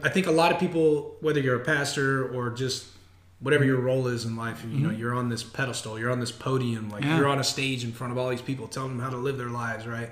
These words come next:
Speaker 2: Yeah.
Speaker 1: And yet you're a human being too, right?
Speaker 2: Yeah.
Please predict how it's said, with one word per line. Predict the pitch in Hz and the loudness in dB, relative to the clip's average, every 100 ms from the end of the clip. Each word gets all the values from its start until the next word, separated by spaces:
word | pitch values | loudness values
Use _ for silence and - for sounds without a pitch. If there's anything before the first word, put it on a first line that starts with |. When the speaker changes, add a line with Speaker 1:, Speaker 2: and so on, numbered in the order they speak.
| - - | -14 -8
Speaker 2:
Yeah. | 143 143 143 - - | -2 -2 -4 -12 -6
Speaker 1:
And | 139 | -2
yet | 139 135 131 131 - - - - - | 2 2 2 -4 -18 -20 -20 -20 -4
you're | 135 | 0
a | 123 | 0
human | 147 131 | 0 0
being | 123 117 | 0 -2
too, | 113 156 135 117 | 0 2 2 0
right? | 117 113 117 - | -2 -2 -6 -8
Speaker 2:
Yeah. | 135 127 117 | -4 -4 -4